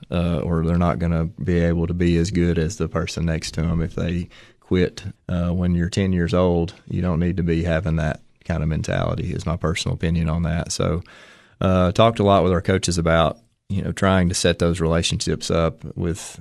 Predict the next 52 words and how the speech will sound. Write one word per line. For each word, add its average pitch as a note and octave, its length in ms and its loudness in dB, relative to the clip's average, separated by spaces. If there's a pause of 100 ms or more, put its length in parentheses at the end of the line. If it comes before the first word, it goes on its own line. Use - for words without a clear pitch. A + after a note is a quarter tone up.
whether E2+ 240 -2
it E2 60 -4
be E2+ 140 -2
with D#2+ 160 -2
feeder F2 280 2
program F2 400 2
coaches E2+ 460 0
or E2 260 -2 (480)
even, F2+ 560 0
you F2+ 100 -2
know, E2+ 400 0
community, F2 760 2
uh, E2+ 220 0
whether E2+ 240 0
it - 220 -8
be E2+ 140 -2
camps F2 500 0
or E2 260 0 (380)
some A2 260 4
way F#2 180 6
that F2 200 2
you G2 100 2
can E2+ 220 0
relay E2+ 380 2
that D#2+ 200 0
message E2 460 0
of, D2 120 -2
hey, E2 200 0
you D#2+ 220 -2
know, D#2+ 300 -2
one, F#2 280 0
they E2+ 100 2
need E2+ 160 0
a F2+ 40 -6
break. E2+ 540 -2 (100)
You E2+ 200 -2
know, F2 60 -2
you F2 140 -2
don't F2 180 -2
need F2 140 0
to F2 60 -4
be F2 120 -2
playing, E2+ 640 -4
um, F2+ 380 -4
a - 80 -8
hundred F2+ 280 -2
games E2+ 340 0
of E2 80 -6
basketball E2 520 -4
or E2 120 -4
baseball E2 520 -4
or E2 220 -6